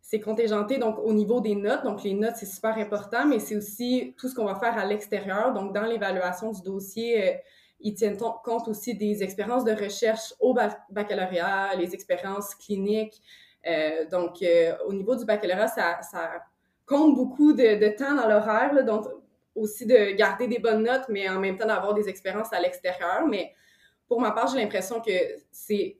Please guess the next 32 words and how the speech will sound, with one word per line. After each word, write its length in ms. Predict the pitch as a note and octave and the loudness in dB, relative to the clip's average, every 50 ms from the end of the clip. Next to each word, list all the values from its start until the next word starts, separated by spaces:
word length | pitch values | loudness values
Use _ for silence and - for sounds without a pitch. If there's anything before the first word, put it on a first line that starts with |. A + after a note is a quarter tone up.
| _ - | _ 2
un 120 | B3 C4 | 2 4
des 200 | C4 C4+ G#3+ G3 | 4 4 2 2
éléments 220 | A3 G3+ G3+ A3+ | 2 2 0 -2
qui 120 | - - G#3+ | -2 -2 -2
a 20 | |
fait 140 | G#3+ A3+ G#3+ | -2 -2 -2
que 180 | - A3 G#3+ F#3+ | 2 0 0 0
je 120 | - - | -2 -8
suis 180 | - - - G3+ | -10 -6 -4 -2
arrivée 340 | F#3 G3+ G#3 - A3 A3+ | -2 -2 -4 -2 0 0
encore 400 | G#3+ - F#3+ F#3 - G3+ F#3 - | 0 0 -2 -6 -8 -8 -8 -8
plus 280 | - - B3+ B3 - - | -8 -8 -8 -8 -8 -10
prête 440 | _ - - A3 - - - - - - | _ -6 -2 0 0 -2 -2 -6 -12 -6
au, 240 | - F#3+ F#3 F3+ F3 - | -4 -2 -2 -2 -2 -2
au 60 | F3+ F#3+ | -4 -4
cycle 200 | - - G#3+ G#3+ | -4 -4 -6 -6
supérieur. 480 | - - - F#3+ F#3+ F#3+ F#3 F#3 G#3 G#3+ | -6 -8 -6 -6 -4 -2 -2 0 0 0
Donc, 140 | G#3 G3 | 0 -2
j'avais 240 | F#3 F#3+ E3+ F3+ F3+ | -2 -2 -2 -2 -2
déjà 480 | F3 G#3 G#3 G3+ G#3+ A#3+ A#3 A#3 A#3+ - - - _ _ _ - | -2 -2 -2 2 2 4 4 2 0 -4 -10 -20 _ _ _ -6
eu 200 | G#3 A3+ A3 G#3 | 0 2 2 2
un, 540 | F#3 F3+ F3+ F3+ F3+ F3 E3+ E3 D#3 - - | 2 0 -2 -2 -2 -2 -2 -4 -6 -10 -10
un 100 | - F#3+ | -10 -8
certain 280 | F#3 G#3+ F#3+ - A3+ A3+ | -6 -6 -4 -4 -4 -4
contact 320 | G#3+ F#3 F#3 A#3 A3+ A3+ | -4 -6 -4 -4 -4 -4
avec 160 | G#3+ F#3 F3+ | -4 -6 -6
la 100 | - D#3+ | -8 -8
recherche, 460 | E3 F3+ - - - A#3 A3 G#3+ - | -6 -8 -8 -2 0 0 0 0 0
avec 200 | G3 E3+ F3 F3 | -2 -2 -2 -2
la 120 | F3 E3 E3 | -2 -6 -8
clinique. 420 | - - F#3+ F3+ F#3+ G#3 G#3 G3+ | -8 -10 -10 -8 -6 -6 -6 -6
Donc, 200 | - F3 E3 E3 | -6 -6 -8 -8